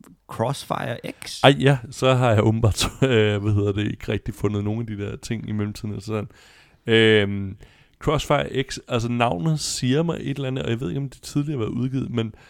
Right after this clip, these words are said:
Speaker 2: øh, det lignede sådan Call of Duty Future Warfare, som var det, øhm, Call of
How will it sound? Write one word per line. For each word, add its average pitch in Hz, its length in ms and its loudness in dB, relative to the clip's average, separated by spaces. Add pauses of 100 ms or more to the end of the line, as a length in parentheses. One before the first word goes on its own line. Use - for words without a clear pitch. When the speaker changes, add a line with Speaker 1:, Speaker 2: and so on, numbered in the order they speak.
(340)
Speaker 2:
øh, 113 360 6
det 131 120 0
lignede 147 280 0
sådan 139 260 -4 (140)
Call 139 180 2
of 147 120 -4 (140)
Duty 147 300 2
Future 147 500 -2
Warfare, 131 600 -2
som 120 200 -6
var 117 80 -2
det, 123 320 -4
øhm, 104 420 -4 (560)
Call 113 120 0
of 110 60 -6